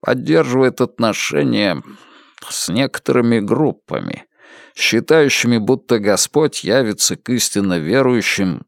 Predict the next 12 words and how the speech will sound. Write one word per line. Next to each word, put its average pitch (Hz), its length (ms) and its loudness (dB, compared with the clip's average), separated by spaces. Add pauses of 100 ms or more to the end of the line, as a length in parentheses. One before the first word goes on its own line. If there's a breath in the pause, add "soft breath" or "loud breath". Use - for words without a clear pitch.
на 120 300 0
летающей 101 680 0
тарелке, - 720 -4 (800 soft breath)
чтобы 131 380 0
забрать 120 560 4
их 107 180 -2
на 101 120 0
небеса 95 800 0 (500 loud breath)
тоже 92 720 0 (220)
на 107 200 -2
летающих 92 720 0
тарелках. - 840 -4